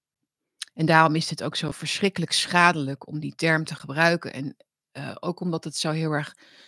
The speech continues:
omdat jongeren daar natuurlijk heel erg bevattelijk voor zijn.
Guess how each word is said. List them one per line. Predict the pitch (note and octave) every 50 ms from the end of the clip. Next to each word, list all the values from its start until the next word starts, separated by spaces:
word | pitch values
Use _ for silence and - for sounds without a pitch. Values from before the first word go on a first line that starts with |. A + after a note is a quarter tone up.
| - _
omdat | _ - E3+ -
jongeren | - F#3+ F#3+ F#3+ F3
daar | D#3+ D3+
natuurlijk | D3+ D3 - E3 D#3 -
heel | E3+ C#3+
erg | C#3 D3+
bevattelijk | D3+ C#3+ - - G#3+ A3+ - G3+ D3 C#3 -
voor | - - - C3+
zijn. | C3 - - A#2+ -